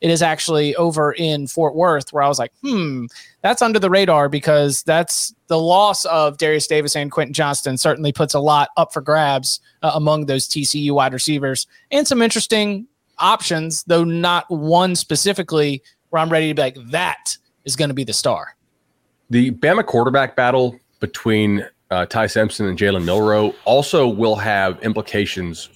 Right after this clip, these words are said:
Speaker 2: for Bama's backfield in terms of carry share and for Bama's receivers, right? If you're betting on a bounce back for Bama's receivers, you probably want Ty Simpson to win the job because his athletic profile suggests that he will throw the ball,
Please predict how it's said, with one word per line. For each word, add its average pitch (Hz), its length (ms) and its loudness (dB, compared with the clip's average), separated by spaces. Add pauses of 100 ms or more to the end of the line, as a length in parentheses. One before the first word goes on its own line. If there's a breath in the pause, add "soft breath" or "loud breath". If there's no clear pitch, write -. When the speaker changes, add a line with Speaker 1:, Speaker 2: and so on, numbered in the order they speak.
(180)
Speaker 2:
for 98 500 -2 (600)
Bama's 92 300 -2
backfield 135 640 0 (680)
in 92 80 -6
terms 98 220 0
of 87 100 -6
carry 127 320 2
share 87 480 0 (180)
and 104 400 0 (200)
for 104 180 -2
Bama's 98 340 0
receivers, - 640 -4
right? 92 180 0
If 92 120 -6
you're 143 120 2
betting 135 360 2
on 113 140 2
a 98 40 0
bounce 110 320 0
back 90 340 0 (360)
for 117 140 -4
Bama's 110 360 0
receivers, 92 540 -2
you 117 140 0
probably 131 800 0
want 107 460 0
Ty 98 240 -2
Simpson 95 540 -2 (520)
to 123 100 -2
win 110 280 2
the 92 100 -4
job 90 520 0 (360)
because 107 420 0
his 104 160 -2
athletic 110 380 2
profile 101 420 2
suggests 95 440 -2
that 92 100 -4
he 101 80 0
will 87 140 -4
throw 110 240 0
the 98 100 -2
ball, 87 420 2